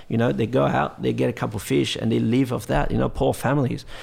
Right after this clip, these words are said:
And so it was just an easy target to just make a, you know, a full hero of themselves, of just wanting to be a, uh, an animal protecting.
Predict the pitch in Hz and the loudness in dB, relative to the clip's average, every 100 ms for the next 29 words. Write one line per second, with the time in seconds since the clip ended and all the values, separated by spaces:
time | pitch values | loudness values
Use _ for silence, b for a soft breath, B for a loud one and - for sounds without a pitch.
0 | B B B B - 123 - 123 127 135 | B B B B 0 0 2 4 6 4
1 | 151 156 - - 135 127 117 135 127 131 | 4 2 0 2 4 2 0 2 2 2
2 | 120 - 113 120 - - 113 113 120 113 | 0 -2 0 0 -2 2 2 2 2 4
3 | 107 101 B B B - 117 110 127 110 | 4 2 B B B -2 2 4 4 2
4 | - 123 110 98 117 123 113 107 107 107 | 2 2 2 4 4 6 4 2 0 -2
5 | - 110 123 - 113 104 110 107 117 110 | 0 2 0 0 -2 -2 -4 -2 0 2
6 | 113 - 104 107 104 98 B B B B | 0 -2 0 2 2 0 B B B B
7 | 110 104 98 - 104 107 117 113 113 110 | 0 2 2 0 0 0 0 2 4 4
8 | 110 104 - B B - 113 - 110 113 | 4 2 -2 B B -4 -4 -2 0 2
9 | 110 110 107 65 | 2 0 -2 -6